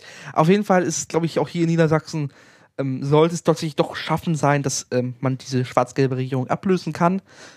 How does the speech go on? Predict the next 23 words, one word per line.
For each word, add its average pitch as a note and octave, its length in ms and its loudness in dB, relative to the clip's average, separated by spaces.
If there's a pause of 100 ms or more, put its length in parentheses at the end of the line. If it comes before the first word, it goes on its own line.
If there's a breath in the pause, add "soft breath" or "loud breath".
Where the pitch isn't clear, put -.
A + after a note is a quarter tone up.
mit D3 200 -6
Rot-Grün, D3+ 580 2 (340 loud breath)
dass C#3 140 -2
es C#3 100 0
noch - 160 2
Jahre C#3+ 460 6
vergehen C3 480 2
wird, B2+ 200 2
um C3+ 140 -4
diesen B2+ 220 -2
Schünemann-, C#3 520 2
Schünemann-Polizeistaat B2+ 1120 0
hier - 120 -10
abzubauen, A2+ 600 -4 (300 soft breath)
um C#3+ 60 -8
die C3+ 60 2
ganzen C3 260 0
Leute, B2 320 2
die C3 120 -6
installiert A#2+ 440 -2
worden A#2+ 240 -2
sind, A#2 240 -4 (840 loud breath)
ähm, A#2+ 440 2